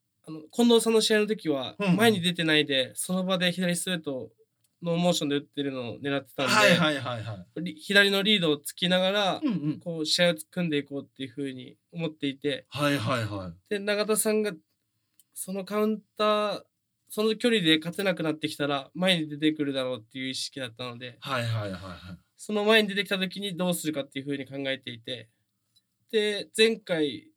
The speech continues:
Speaker 1: その試合のちょっと前に、
Speaker 2: うんうん。
Speaker 1: ウバーリーとドネアの試合がちょうどやっていて、
Speaker 2: はいはい。うんうんうん。
Speaker 1: その時にその、ウバーリー選手がサウスポーで、
Speaker 2: うん。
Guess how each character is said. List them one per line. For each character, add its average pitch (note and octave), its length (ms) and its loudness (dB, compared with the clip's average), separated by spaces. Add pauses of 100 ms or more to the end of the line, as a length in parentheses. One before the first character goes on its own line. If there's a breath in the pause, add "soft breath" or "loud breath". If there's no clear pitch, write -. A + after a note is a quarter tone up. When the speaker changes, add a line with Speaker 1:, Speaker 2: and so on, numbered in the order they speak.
Speaker 1:
そ - 160 -12
の F3+ 80 -4
試 F#3+ 180 2
合 G3 100 6
の G3 140 -4
ち A3+ 100 0
ょ - 40 -6
っ - 40 -14
と F#3 120 0
前 D#3 200 6
に、 C3+ 220 -6
Speaker 2:
う F#3 60 6
ん - 20 8
う E3+ 40 6 (180)
ん。 A2+ 140 -8 (440)
Speaker 1:
ウ F#3 60 -4
バ G#3+ 200 4
ー - 60 6
リ D#3 160 6
ー - 20 -12
と C#3 80 -6
ド D#3 160 0
ネ D#3 80 4
ア C#3+ 60 2
の B2+ 80 -4
試 B2+ 160 -4
合 B2 120 0
が A#2 220 -12 (180)
ち D3+ 80 0
ょ E3 100 6
う - 20 8
ど D#3 60 6
や D#3+ 140 4
っ A2+ 40 -4
て D#3+ 80 6
い D#3 100 6
て、 D#3 200 2
Speaker 2:
は - 0 -
い - 20 -4
は D#3 80 4
い。 - 20 6
う D3 40 4
ん C#3 40 2
う A#2+ 80 -2
ん B2 40 -4 (280)
う A2 40 -4
ん。 - 40 -12
Speaker 1:
そ - 120 0
の A3+ 40 2
時 G3+ 180 -4
に D#3 120 2
そ D#3 140 -4
の、 C#3+ 300 -6 (380)
ウ E3+ 80 -6
バ F3+ 200 2
ー - 20 0
リ D3+ 100 4
ー C#3+ 180 -6 (240)
選 D3 240 -4
手 C#3 140 -6
が C3 240 -6 (140)
サ F3 160 2
ウ E3+ 40 2
ス - 60 -4
ポ D3 200 -2
ー - 20 -6
で、 C3 180 -4
Speaker 2:
う A2 40 -14
ん。 - 40 -20